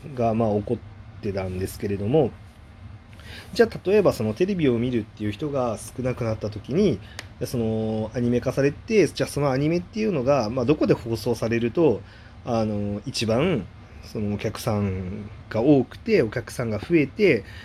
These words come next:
えー、原作を買ってくれる人が増えるのかっていうところとかも、もしかしたら、まあ、どんどん変わっていくんじゃないかなと。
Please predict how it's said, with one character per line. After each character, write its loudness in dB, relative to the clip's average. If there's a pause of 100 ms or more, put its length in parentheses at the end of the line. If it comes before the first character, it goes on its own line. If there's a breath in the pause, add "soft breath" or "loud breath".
(220 loud breath)
え 2
ー、 2
原 2
作 -2
を 4
買 -2
っ -12
て -8
く 0
れ 2
る 2
人 0
が 0
増 2
え 8
る 0
の -2
か -10
っ -12 (200)
て -6
い 2
う -4 (360 loud breath)
と -6
こ 2
ろ 6
と 2
か 0
も、 4
も 6
し -2
か 2
し -2
た 4
ら、 6
ま 0
あ、 2
ど 6
ん 6
ど 6
ん 4
変 4
わ 8
っ 0
て 4
い 4
く 4
ん 4
じ 2
ゃ 2
な 0
い -2
か -4
な 0
と。 -6